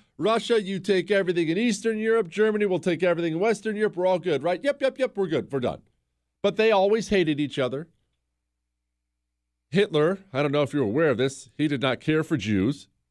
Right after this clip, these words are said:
He also blamed Jews for not only losing World War One, he blamed them for communism.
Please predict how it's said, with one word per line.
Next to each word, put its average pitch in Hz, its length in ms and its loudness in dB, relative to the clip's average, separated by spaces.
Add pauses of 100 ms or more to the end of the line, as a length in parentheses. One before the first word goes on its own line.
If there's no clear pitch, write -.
(1080)
He 156 320 0
also 170 500 0
blamed 156 720 0
Jews 170 920 -2 (960)
for 131 480 0 (360)
not 165 220 0
only 208 280 0
losing 160 520 0
World 139 260 2
War 120 200 2
One, 196 520 -2 (1000)
he 143 140 -2
blamed 147 460 0
them 135 220 0
for 127 140 -6
communism. 185 680 -4